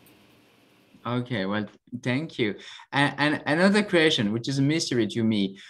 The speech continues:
why does, uh, this ivory art nearly disappear on the Iberian Peninsula after the eleventh century? Is there a reason for that?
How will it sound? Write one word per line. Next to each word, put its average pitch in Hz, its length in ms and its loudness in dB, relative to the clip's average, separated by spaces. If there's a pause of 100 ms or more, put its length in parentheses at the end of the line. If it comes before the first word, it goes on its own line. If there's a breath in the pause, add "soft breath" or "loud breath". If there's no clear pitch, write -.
(160 loud breath)
why 180 280 4
does, - 720 0
uh, 127 220 2
this 139 300 0
ivory 120 680 4
art 104 380 0
nearly 120 340 2
disappear 120 840 0
on 101 200 0
the 95 320 -2 (100)
Iberian 101 520 -2
Peninsula 98 500 0
after 80 320 -4
the 85 220 -4
eleventh 90 400 -2
century? 95 800 -4
Is 113 100 -4
there 143 140 -2
a - 20 -6
reason 117 400 -2
for 165 200 -4
that? 175 420 -2